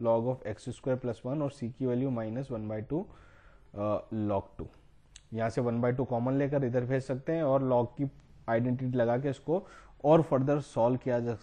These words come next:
जा सकता है। तो जो फाइनल आएगा वो मैं लिख रहा हूँ one by two log of, सॉरी, टू वाई log of एक्स स्क्वायर प्लस वन बाई टू, ये इसका पर्टिकुलर, अ, सॉल्यूशन होगा।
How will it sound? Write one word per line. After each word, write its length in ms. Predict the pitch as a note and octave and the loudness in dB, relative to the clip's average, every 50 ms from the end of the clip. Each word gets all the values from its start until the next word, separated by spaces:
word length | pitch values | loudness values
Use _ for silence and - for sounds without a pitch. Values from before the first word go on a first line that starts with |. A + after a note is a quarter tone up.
| A2+ - - - A#2+ | -10 -12 -8 -6 -4
जा 180 | G#2+ A2+ A2 | -2 0 0
सकता 280 | G#2+ - G#2+ - - C3+ | -2 -4 -6 -6 -4 -4
है। 80 | C#3+ D3+ | -4 -2
तो 140 | D#3+ F3 E3 | -2 -2 0
जो 220 | D3 D#3 D#3+ E3+ E3+ - - | 0 2 2 0 0 -2 -4
फाइनल 320 | - A#2 A#2+ B2+ D3 D#3 C#3 | -2 0 0 2 0 0 0
आएगा 280 | - B2 C3 C3 C3 | 0 0 0 2 2
वो 180 | B2 A#2 B2+ B2 | 0 0 0 0
मैं 120 | B2 A#2+ | 0 -2
लिख 160 | A2+ G2+ F#2 G#2 | -2 -2 -4 -4
रहा 100 | A2+ A2+ | -6 -6
हूँ 100 | C#3+ E3+ - - - - - - _ _ _ _ - | -6 -6 -10 -14 -20 -20 -20 -20 _ _ _ _ -4
one 220 | B2 B2 C3 C3+ C3+ | -2 0 2 4 4
by 120 | C#3 B2+ A#2 | 4 4 2
two 240 | A#2+ C3+ C3+ D3 B2 F2+ E2 D#2+ F2+ G#2+ A2 G#2+ | 2 0 0 0 0 -2 -6 -10 -8 -6 -4 -2
log 300 | A2 A2 B2 B2+ A2 - - - G2+ | 0 2 2 0 0 -4 -8 -8 -4
of, 220 | G#2 G#2+ B2+ - - - - - - _ _ _ _ - _ - - _ _ - - - _ _ - - | -2 0 0 -2 -2 -8 -20 -20 -20 _ _ _ _ -20 _ -20 -20 _ _ -20 -20 -20 _ _ -10 -2
सॉरी, 220 | - D3+ C3 G#2+ F2+ - - - - _ _ _ - | 2 2 2 2 2 -2 -8 -20 -20 _ _ _ 4
टू 160 | D#3 D#3+ E3+ E3 | 6 8 8 10
वाई 240 | D#3 C#3+ D3 D3+ D#3 | 10 10 8 8 8
log 380 | C#3 C3 B2+ C3+ C#3+ C#3+ - - A#2+ | 6 6 8 6 6 6 2 0 2
of 340 | B2 C3 D3 E3 - - - - - _ _ _ _ _ _ _ _ _ - - - _ _ - | 4 4 4 2 0 -6 -18 -20 -20 _ _ _ _ _ _ _ _ _ -20 -20 -20 _ _ -8
एक्स 260 | A2+ A2+ - - - C#3 | -6 -6 -6 -6 -4 -6
स्क्वायर 420 | B2 - - - C3+ C3 C#3 D3 | -6 -6 -4 -2 2 2 2 2
प्लस 340 | C#3+ - C3+ B2 A#2+ A2 - | 0 -2 -2 -2 -2 -2 -4
वन 200 | G#2+ G2+ G2 F#2+ | -6 -6 -4 -4
बाई 140 | F#2+ F#2 F#2 | -6 -6 -6
टू, 160 | - - - - - _ _ _ _ - - - - - - - - - _ _ _ _ - - - - - | -8 -10 -14 -16 -18 _ _ _ _ -20 -20 -20 -20 -20 -20 -20 -20 -20 _ _ _ _ -20 -20 -20 -12 -4
ये 220 | A#2 C3 C#3+ D3 | 0 2 4 4
इसका 220 | C3+ - - D3+ C3+ | 4 2 2 0 0
पर्टिकुलर, 680 | B2+ A#2+ G#2+ G#2 A2+ G#2 G2+ G#2+ G#2 G2 F#2+ F#2 F#2 - - - - | 2 2 0 0 0 -2 -2 0 -2 -2 -2 -4 -6 -8 -10 -10 -8
अ, 100 | G#2+ G2+ | -6 -6
सॉल्यूशन 460 | - - A#2 A2 G#2+ G2+ - - G2 | -4 -2 -2 -2 -2 -2 -4 -6 -6
होगा। 300 | F#2 F2 F2+ - D2+ - | -8 -8 -10 -12 -14 -16